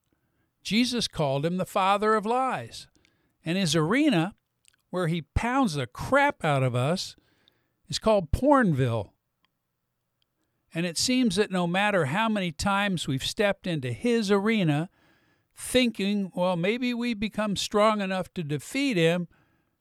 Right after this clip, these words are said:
no, we get defeated again by our own flesh, our own desires, and we find ourselves once again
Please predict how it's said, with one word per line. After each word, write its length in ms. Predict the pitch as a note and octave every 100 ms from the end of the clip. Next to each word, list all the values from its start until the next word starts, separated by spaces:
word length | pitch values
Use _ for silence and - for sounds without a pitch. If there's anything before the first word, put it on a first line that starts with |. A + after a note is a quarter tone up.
| _
no, 460 | C#3 E3 F3+ E3+ -
we 180 | D3 F3+
get 240 | F#3+ F#3 -
defeated 580 | D#3+ - G#3 G3+ G3
again 540 | G3 D#3+ F#3+ F3 C#3+ A#2+
by 200 | B2+ C3
our 80 | C3+
own 200 | F3 F#3
flesh, 680 | - G3+ F#3+ B2+ - - - _ _ _ _
our 160 | C3 D3
own 220 | F3+ F3
desires, 880 | E3+ D3 F#3 F#3 F3+ C#3 A#2+ - - _ _ _
and 100 | C#3+
we 140 | D#3 D3
find 360 | - F3+ G3
ourselves 540 | E3 D3 - F3 E3+ B2+
once 320 | E3 G3 -
again 500 | D3 B2+ F3 E3+ D#3+